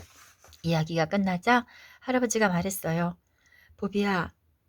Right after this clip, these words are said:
나에게 <clears throat> 어떻게 걷는 법을 <clears throat> 가르쳤는지 이야기해다오." 할아버지가 내 어깨를 이렇게 짚고요. 난 말했어요. "오른발,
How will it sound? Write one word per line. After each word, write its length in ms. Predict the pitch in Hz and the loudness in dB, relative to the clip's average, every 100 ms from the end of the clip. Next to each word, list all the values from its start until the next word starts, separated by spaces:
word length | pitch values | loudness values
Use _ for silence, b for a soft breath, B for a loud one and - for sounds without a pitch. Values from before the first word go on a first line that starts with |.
| - | -4
나에게 600 | 175 180 175 208 214 - _ _ | 0 2 0 -2 -4 -6 _ _
<clears throat> 280 | - 220 - | 2 2 4
어떻게 320 | 240 277 269 | 2 2 0
걷는 280 | 277 220 233 | 4 4 6
법을 340 | 214 208 214 - | 6 8 6 6
<clears throat> 320 | 302 285 220 | 8 8 6
가르쳤는지 720 | 214 220 226 240 185 180 254 | 0 -2 -2 -4 -6 -6 -6
이야기해다오." 920 | - 196 208 208 214 208 147 160 160 - _ B B B B B - | -4 -4 -4 -2 -4 -4 -4 -2 -4 -8 _ B B B B B 0
할아버지가 540 | 302 311 294 294 285 | 4 6 4 6 8
내 140 | 220 208 | 8 8
어깨를 480 | 190 196 233 233 | 6 4 4 4
이렇게 300 | 202 208 - | 4 0 -2
짚고요. 760 | 247 208 208 190 233 262 170 - _ | -4 -6 -4 2 6 6 6 0 _
난 300 | 190 202 233 | -2 0 4
말했어요. 760 | 180 180 208 185 175 190 165 - b b b b _ | 4 2 0 -2 0 0 -2 -6 b b b b _
"오른발, 680 | 196 202 196 180 202 302 | 0 2 2 2 4 4